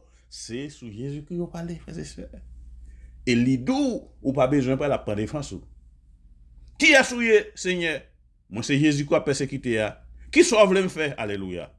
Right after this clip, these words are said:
<laughs> Menm repons mari te bay la: "Kisa w vle m fè?" Sa vre. Pòl gentan deside li pou l fè nenpòt sa Jezi ki mande pou l fè. Ale al nan vil Damas y a. Di w kisa pou fè,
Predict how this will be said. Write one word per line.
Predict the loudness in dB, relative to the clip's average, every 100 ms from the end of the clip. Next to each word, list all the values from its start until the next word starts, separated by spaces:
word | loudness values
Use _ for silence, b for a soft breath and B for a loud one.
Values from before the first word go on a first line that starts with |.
| _ -20 -20 -16
<laughs> | -16 -4 -2 -2 -6 -6 -14 -16 -12 -10 -6
Menm | -2
repons | 2 4 2 2
mari | 4 4
te | 2
bay | 2 0
la: | 0
"Kisa | 0 2 2
w | 2
vle | -2
m | -2
fè?" | -4 -4 B
Sa | 0 2
vre. | 0 0
Pòl | 0 2
gentan | 2 2 2 2
deside | 2 2 -2 0 2 2
li | 0 -4 -8 B
pou | -8
l | -4
fè | 0
nenpòt | 0 0 -2 0
sa | 0 2
Jezi | 2 0
ki | -2 -2
mande | -2 -4
pou | -6
l |
fè. | -8 -10 -10 -18 -20 -20 -20 -20 -20 -20 -20 -20 -20 -20 -20 -20 -20 -14 2
Ale | 4 6 2 0 -4
al | -2 0
nan | 0
vil | 0 2
Damas | 2 2 -2
y | 4 4
a. | 4
Di | 0 2 2
w | 2 -2 -10 -20 -20
kisa | -10 -8 -8
pou | -14
fè, | -18